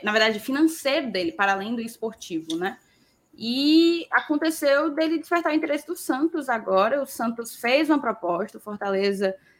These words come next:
recusou a proposta, mas o Santos tá um pouco determinado a, a seguir investindo, intentando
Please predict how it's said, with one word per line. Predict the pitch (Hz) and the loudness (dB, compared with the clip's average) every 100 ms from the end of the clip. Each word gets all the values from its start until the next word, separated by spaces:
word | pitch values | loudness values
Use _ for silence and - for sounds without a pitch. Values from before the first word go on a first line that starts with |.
| _ _ - | _ _ 2
recusou | 247 285 - 294 196 190 202 262 | 4 4 2 -2 0 2 2 2
a | 277 | -2
proposta, | 202 - 170 170 190 - 330 370 _ _ _ _ - | -6 -6 -4 -4 -6 -6 -8 -8 _ _ _ _ -4
mas | 240 269 285 285 311 339 | 2 10 12 12 8 2
o | 370 | -2
Santos | - 320 320 320 359 - | 2 4 4 4 -2 -2
tá | 320 262 262 269 294 - - | 2 4 6 4 0 -4 -4
um | |
pouco | 285 285 285 - 302 294 - 226 | -2 2 0 0 -2 -2 -4 -2
determinado | 233 440 - 381 359 370 277 180 165 170 165 _ _ _ _ _ - | -2 -2 0 2 4 4 4 4 2 -2 -10 _ _ _ _ _ -4
a, | 190 190 185 180 180 - - | 0 2 4 2 0 -4 -4
a | |
seguir | 190 220 185 | -4 -6 -6
investindo, | 220 233 233 233 - - 214 214 233 240 233 - | -4 -2 -2 -4 -10 -8 -6 -4 -6 -6 -8 -2
intentando | 277 320 311 285 277 190 196 214 214 | 2 2 2 -2 -2 -6 -4 -6 -8